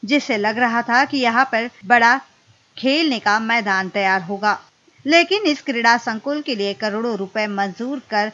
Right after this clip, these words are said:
यहाँ पर पाँच सालों से क्रीड़ा संकुल का काम धीमी गति से किया जा रहा है, जो यहाँ के क्रीड़ा प्रेमी से धोखा किया गया है। बरसों से यहाँ पर क्रीड़ांगन की मांग होती आ रही थी,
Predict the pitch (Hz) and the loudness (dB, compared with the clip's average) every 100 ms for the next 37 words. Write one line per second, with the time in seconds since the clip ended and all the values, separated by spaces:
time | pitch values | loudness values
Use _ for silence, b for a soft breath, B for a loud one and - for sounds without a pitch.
0 | B B 247 262 320 247 - 233 226 - | B B 0 2 2 -2 0 0 0 0
1 | 254 262 302 220 196 202 214 214 220 196 | 0 0 -4 -6 -8 -4 -2 -2 -4 -6
2 | - 208 202 202 196 196 208 208 - 269 | -6 -6 -4 -4 -4 -4 -4 -8 -8 -6
3 | 247 165 208 202 254 - 165 - 190 185 | -6 -6 -8 -6 -8 -8 -14 -8 -6 -6
4 | 185 185 185 196 196 214 294 294 285 370 | -6 -8 -8 -6 -4 0 2 2 2 -2
5 | 247 220 214 220 220 226 240 277 196 175 | -4 -6 0 0 0 -4 -4 -6 -8 -8
6 | 226 233 180 - 190 185 190 190 208 - | -8 -4 -6 -4 -6 -2 -4 -2 -6 -8
7 | B - 233 277 277 359 - 180 180 185 | B 0 4 4 2 -6 -6 -6 -4 -4
8 | - 190 202 202 202 202 247 233 185 196 | -4 -6 -8 -8 -4 -4 -4 -8 -10 -10
9 | 180 175 180 170 190 190 208 196 160 143 | -6 -6 -6 -10 -12 -8 -4 -4 -6 -14
10 | 175 - 196 | -16 -14 -14